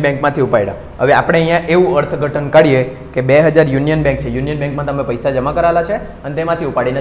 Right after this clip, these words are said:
ધંધાની અંદર લાવેલા છે, બરાબર? પહેલાં તો રોકડ વ્યવહાર છે એવું ખબર પડે. એમ તો યુનિયન બેંક આપ્યું છે એટલે તમને એવું લાગે વ્યક્તિ સંકળાયેલી, વ્યક્તિ સંકળાયેલી એટલે ઉધાર વ્યવહાર છે, પણ અહીંયા ઉપાડ્યા છે એટલે ધંધામાંથી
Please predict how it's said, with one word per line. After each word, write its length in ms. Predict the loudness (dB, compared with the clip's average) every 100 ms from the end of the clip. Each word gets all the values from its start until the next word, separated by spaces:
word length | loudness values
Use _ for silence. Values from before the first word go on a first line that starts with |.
| -6
ધંધાની 280 | -6 -6 -4
અંદર 140 | -4 -6 -8 -6 0
લાવેલા 260 | 2 0 -4
છે, 100 | -2
બરાબર? 200 | 0 0 0
પહેલાં 200 | 2 2
તો 40 | 2
રોકડ 240 | 0 0 2
વ્યવહાર 160 | 4 2
છે 60 | 2
એવું 100 | 2
ખબર 140 | 6 6
પડે. 140 | 8 4 0 -10 -8
એમ 80 | -2 2
તો 80 | 2
યુનિયન 280 | 2 0 0
બેંક 180 | 0 0
આપ્યું 220 | 0 0 -2
છે 40 | -2
એટલે 120 | -2 -2
તમને 160 | -2 0
એવું 100 | 0
લાગે 140 | 0 -2
વ્યક્તિ 260 | -2 -4 -6
સંકળાયેલી, 460 | -4 0 0 0 -6
વ્યક્તિ 240 | -8 -8 -8
સંકળાયેલી 400 | -6 -4 -4 -4
એટલે 120 | -4 -2
ઉધાર 160 | -2 -2
વ્યવહાર 200 | -2 -2 -2
છે, 80 | -6 -6 -10 0
પણ 160 | 0 0 -6 -4
અહીંયા 260 | -2 -2 0
ઉપાડ્યા 320 | 2 2 0
છે 60 | 0
એટલે 120 | 0 0
ધંધામાંથી 500 | 0 0 0 -2